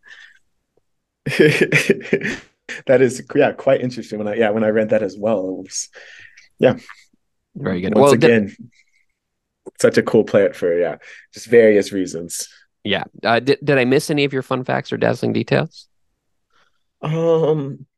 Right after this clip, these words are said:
Speaker 1: not really. I mean, one last thing I'd wanna say is in terms of my hobby, like, I think there's some importance of, with these cosmopolitan weeds of,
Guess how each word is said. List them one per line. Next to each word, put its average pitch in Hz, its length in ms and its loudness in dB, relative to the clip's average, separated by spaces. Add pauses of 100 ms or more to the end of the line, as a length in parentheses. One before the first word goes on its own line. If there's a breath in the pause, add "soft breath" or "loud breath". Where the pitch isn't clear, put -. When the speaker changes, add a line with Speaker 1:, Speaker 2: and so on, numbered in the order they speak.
(120)
Speaker 1:
not 208 220 0
really. 139 300 2
I 117 60 -2
mean, 127 260 -4
one 143 220 -4
last 135 240 -4
thing 127 160 -2
I'd 117 160 -4
wanna 113 320 -6
say 120 320 0
is 104 240 -6 (160)
in 120 80 -12
terms 139 260 0
of 127 80 2
my 113 140 0
hobby, 107 460 -6
like, 98 280 -8 (280 loud breath)
I 127 80 0
think 165 160 0
there's 147 180 2
some 131 220 0
importance 127 760 -2
of, 127 400 2 (340 soft breath)
with 139 280 -2
these 131 300 -2 (120)
cosmopolitan 123 1160 -2
weeds 135 560 -4 (160)
of, 107 360 2